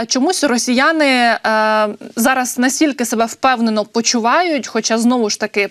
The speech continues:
план ще розробляється. Ті пункти, які були відомими, це не означає, що вони такими і будуть.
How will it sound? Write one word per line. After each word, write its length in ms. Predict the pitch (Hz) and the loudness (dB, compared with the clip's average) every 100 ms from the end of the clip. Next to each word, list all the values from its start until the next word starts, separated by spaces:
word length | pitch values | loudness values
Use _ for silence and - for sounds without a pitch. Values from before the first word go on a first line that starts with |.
| - | -2
план 360 | 247 285 262 - | 2 2 2 -4
ще 420 | - - 240 226 - | -6 -2 0 0 -2
розробляється. 1120 | 214 254 214 208 196 240 302 269 - 262 226 226 - - _ - | -2 0 0 -4 0 0 2 0 -2 0 0 -4 -18 -20 _ 0
Ті 160 | 311 | 0
пункти, 500 | - 285 294 - 247 | 2 0 -2 -2 -2
які 220 | 226 262 | -2 0
були 280 | 226 240 247 | -2 0 0
відомими, 640 | 214 226 247 269 220 214 208 | 0 0 2 2 2 0 -2
це 180 | - 247 | 0 0
не 100 | 240 | 2
означає, 580 | 233 233 226 277 269 | 2 0 2 0 0
що 180 | 220 226 | -2 -2
вони 200 | 214 262 | 0 0
такими 500 | 277 214 262 269 226 | 0 -2 2 2 2
і 120 | - 269 | 0 -2
будуть. 520 | 190 247 302 277 | 0 0 2 0